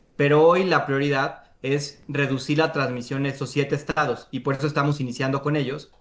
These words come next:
y paulatinamente con estas vacunas que seguirán llegando, hacerlo nacional. Pero hoy son los dos grupos, Joaquín, para reenfatizar, y perdón si sueno muy reiterativo.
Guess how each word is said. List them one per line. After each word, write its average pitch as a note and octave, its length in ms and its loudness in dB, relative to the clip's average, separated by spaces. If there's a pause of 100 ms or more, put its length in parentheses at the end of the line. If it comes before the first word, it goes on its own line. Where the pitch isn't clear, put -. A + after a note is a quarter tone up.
(220)
y C#3 80 -2
paulatinamente D3 880 0
con B2+ 160 -6
estas C3+ 240 -4
vacunas C#3 380 -4
que B2 80 -12
seguirán A#2 400 -4
llegando, C#3+ 480 0 (300)
hacerlo C3 440 0
nacional. A2+ 560 -6 (260)
Pero C#3+ 240 4
hoy F3 240 4
son D#3+ 280 0
los D3+ 80 4
dos D3 160 0
grupos, C3+ 400 0
Joaquín, C3 360 -4
para A#2+ 240 -2
reenfatizar, A#2 680 -2
y C#3 60 0
perdón A#2+ 320 0
si B2 80 -14
sueno B2 200 -4
muy A#2+ 220 -4
reiterativo. A2+ 720 -2